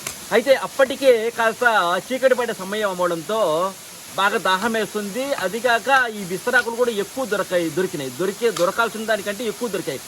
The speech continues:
అవన్నీ మోసుకొని వెళ్ళాలంటే ఇప్పుడు నేను దాహంతో ఉన్నాను కదా, దాహంతో ఉన్న నేను ఇవన్నీ మోసుకొని వెళ్ళాలంటే నా వల్ల కాదు, ఈ టైంలో నాకు నీళ్ళు ఎక్కడ దొరుకుతాయా దేవుడా అనుకుంటున్న సమయంలో ఒక పెద్ద ఎద్దు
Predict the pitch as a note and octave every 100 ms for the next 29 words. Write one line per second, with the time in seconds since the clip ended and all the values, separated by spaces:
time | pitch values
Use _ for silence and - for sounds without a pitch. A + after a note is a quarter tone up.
0 | - - E3+ A#3 C#4 A#3 A#3 A3+ B3 A#3+
1 | G3+ G#3 G#3+ G3 A3+ F#3 F#3 F3 C3 D3+
2 | F#3+ A#3+ A#3 A#3+ A3+ A3 F#3+ F#3 A3 E3+
3 | F3+ G3+ G3 G3+ F#3+ F3 F#3+ A#3+ B3+ G3+
4 | G3 A#3 G#3+ G3 G#3+ F#3+ F3+ G#3 G#3 G3
5 | A3+ F3+ - - - D#3 D#3+ F3+ A#3+ G3+
6 | G3 F#3+ G3+ A#3 F#3+ G3 G3 G#3+ C4 A#3+
7 | G3 F3+ A3 A#3+ G#3 G#3 F#3+ F3 G3 F#3+
8 | F#3 D#3 E3+ F3+ F#3 G3 - E3 F3 F3+
9 | F3+ D#3+ C#3+ G3 A3 D#3 D3+ A3+ B3 -
10 | - - - F3 G3 E3 D#3 B3+ G3+ E3+
11 | F3+ A#3 F3+